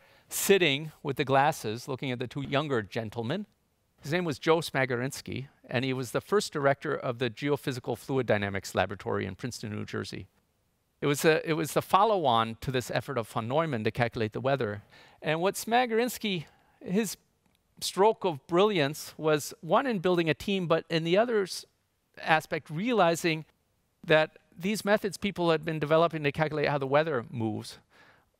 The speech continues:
were exactly what you needed to calculate H. And he put together a lab and the machines that would allow you to build circulation models of the whole Earth that would allow you to calculate the H term.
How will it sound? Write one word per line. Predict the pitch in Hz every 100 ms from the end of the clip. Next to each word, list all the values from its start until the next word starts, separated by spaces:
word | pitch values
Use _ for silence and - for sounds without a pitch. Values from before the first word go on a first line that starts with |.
| _
were | - 139
exactly | - 135 151 170 - 196
what | 170 160
you | 139
needed | 135 131 123
to |
calculate | - 113 - 101 -
H. | 101 87 - - _ _ _ _ - - _ -
And | 143 139
he | 131 160
put | 214
together | 190 170 151 131
a |
lab | 127 160 214 202 -
and | 143
the | 135
machines | 135 - 185 196 208
that | 170 151
would | 147
allow | 143 147 208 262
you | 220
to | 196
build | 165 185 160
circulation | 185 - 160 196 - 151
models | 113 101 107 143
of | 135
the |
whole | - 240 -
Earth | 131 156 - - _ _ _ _ _ _ -
that | 160 170
would | 175
allow | 165 160 180
you | 170
to | 160
calculate | 156 139 127 117
the | 131
H | 143 -
term. | 104